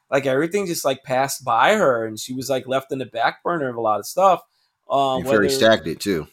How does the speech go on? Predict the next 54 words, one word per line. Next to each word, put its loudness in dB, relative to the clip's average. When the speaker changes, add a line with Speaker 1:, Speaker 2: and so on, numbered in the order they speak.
Speaker 1:
Yeah, 4
yeah. -2
You -6
know, -4
wh-, -8
you -10
know, -4
whether, 2
whether 0
it's -6
fair -2
or 0
not, 0
it -2
was -6
unfortunate, -4
but, -2
you -6
know, 4
it, -4
it -2
is -6
what, -4
it, -12
it -10
was 0
what 2
it -2
was. 4
And, -6
you -8
know, 2
they, -6
she -6
had 6
her, 2
you -8
know, -2
she -8
had 4
a 2
little 0
thing -2
going 4
on 4
in, -6
in, -4
in -2
N-, -2
N -2
X -6
T, -4
you -8
know, 2